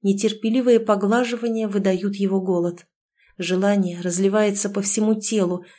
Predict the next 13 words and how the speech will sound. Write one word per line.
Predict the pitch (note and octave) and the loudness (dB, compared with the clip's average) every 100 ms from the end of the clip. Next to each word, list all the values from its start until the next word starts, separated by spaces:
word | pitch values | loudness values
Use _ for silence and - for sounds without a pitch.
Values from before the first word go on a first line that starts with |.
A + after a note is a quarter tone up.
| _ | _
сметая | - - F#3+ F#3+ A#3 A3+ G#3 | -2 0 0 0 2 4 4
любые | G3+ G3 G#3+ G3+ | 4 4 4 4
доводы | F#3+ G3+ F#3+ F#3 | 4 2 4 2
разума | F3+ G3+ G#3 G#3 G3+ G3+ | 2 0 0 0 -2 -4
и | - | -8
чувство | F3+ - F#3+ - | -6 -4 -4 -2
самосохранения. | F#3 F#3 F3+ F3 F3 - F3 F3 E3+ E3+ F3 - _ _ _ - | -2 0 0 -2 -4 -2 -2 -2 -4 -6 -8 -12 _ _ _ -6
Тем | - F#3+ | 0 2
не | F#3 | 2
менее, | F3+ F#3+ A3+ A3+ A3 A3 _ _ | 2 2 2 2 -2 -8 _ _
он | G#3 A3+ | 0 2
останавливается | A3+ - A#3 G3+ F3 F3 E3+ F3 F3 - F#3 - _ | 2 2 2 2 0 -2 0 -2 0 -2 -2 -8 _
первым. | F3 E3 D#3+ D#3+ | -4 -4 -4 -12